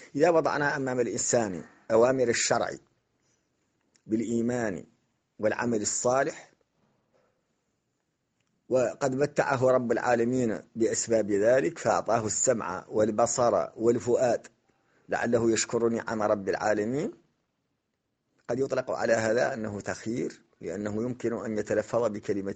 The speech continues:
الكفر، ويمكن أن يتلفظ بالإيمان ويعتقده في قلبه إلى غير ذلك، ولكنه مسير. فالذي يصلح للإيمان والعمل الصالح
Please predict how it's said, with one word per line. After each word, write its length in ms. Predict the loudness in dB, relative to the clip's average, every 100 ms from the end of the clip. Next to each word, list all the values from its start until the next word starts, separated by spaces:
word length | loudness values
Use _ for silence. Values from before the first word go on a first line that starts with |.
| -10
الكفر، 400 | -10 -10 -6 -4
ويمكن 500 | -4 -6 -8 -8 -6
أن 120 | -6
يتلفظ 520 | -4 -2 -2 -2 0
بالإيمان 840 | 0 -4 -6 -8 -6 -6 -6 -4
ويعتقده 800 | 0 2 0 -4 -6 -2 -2 -2
في 140 | -2 -2
قلبه 640 | 0 0 0 -2 0 -2
إلى 200 | 0 0
غير 220 | 0 -2 -2
ذلك، 340 | -2 -4 -8 _ _ _ -20 -20 -20 -20 -20 -2
ولكنه 500 | 4 4 4 0 0
مسير. 560 | -2 0 0 2 0 0
فالذي 580 | 0 2 2 2 2 2
يصلح 500 | 2 0 -2 -2 -2
للإيمان 840 | -2 -2 -2 -2 -2 -2 -2 2
والعمل 460 | 2 2 2 0 0
الصالح 680 | 0 2 2 2 0 -2